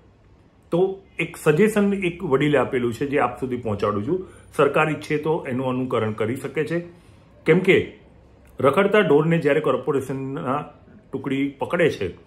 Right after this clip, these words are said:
ત્યારે, અ, પંદરસો, બે હજાર, ત્રણ હજાર જેવો દંડ કરી અને પછી એ ઢોરને એના માલિકને આપી દેવામાં આવે છે. પણ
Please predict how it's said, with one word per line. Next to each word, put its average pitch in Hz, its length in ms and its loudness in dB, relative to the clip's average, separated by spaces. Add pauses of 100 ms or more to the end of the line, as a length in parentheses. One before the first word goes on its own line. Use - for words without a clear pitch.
(480)
ત્યારે, 143 320 2 (280)
અ, 113 220 2 (100)
પંદરસો, 131 420 -2
બે 123 200 2
હજાર, 117 240 0
ત્રણ 110 200 -8
હજાર 113 220 -4
જેવો 113 260 -2
દંડ 113 220 -4
કરી 151 260 -2
અને 107 120 -6
પછી 110 300 -6
એ 113 40 -4
ઢોરને 107 380 -6 (520)
એના 123 120 -4
માલિકને 113 420 -4
આપી 110 220 -6
દેવામાં 85 400 -8
આવે 78 120 -12
છે. - 140 -14 (840)
પણ 180 360 4